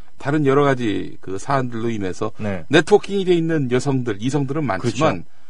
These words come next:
Speaker 1: 이것을 연인 관계로 턴할 수 있는 터닝 포인트.
Speaker 2: 그렇죠.
Speaker 1: 그 지점.
Speaker 2: 어.
Speaker 1: 그거 어떻게 만드냐 이거지.
Speaker 2: 그러니까 저는 제가 볼 때는,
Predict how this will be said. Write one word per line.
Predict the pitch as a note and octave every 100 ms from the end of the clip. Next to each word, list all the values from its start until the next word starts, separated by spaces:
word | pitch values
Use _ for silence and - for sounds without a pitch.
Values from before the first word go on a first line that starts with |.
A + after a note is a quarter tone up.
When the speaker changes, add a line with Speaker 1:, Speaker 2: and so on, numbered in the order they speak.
| - -
Speaker 1:
이것을 | A3 D4 C#4+ C4 F#3
연인 | F#3+ B3+ B3
관계로 | A#3 G#3+ G#3+ G#3
턴할 | - - G#3 G3+
수 | - F3+
있는 | E3+ D#3
터닝 | - B3+ B3
포인트. | F3 D#3 B2 - F2
Speaker 2:
그렇죠. | - A#2+ - F2+
Speaker 1:
그 | -
지점. | G#3+ G3+ G#2 D#2 -
Speaker 2:
어. | A#2 G#2 -
Speaker 1:
그거 | C4+ G#3
어떻게 | - C#3+
만드냐 | G#2 F#2+ G2+
이거지. | F2
Speaker 2:
그러니까 | - E3+ F3 F2+ -
저는 | - D3+ G3+ G#3+ D#3
제가 | - C3+ F3
볼 | D3
때는, | B2 B2+ C#3+ D2+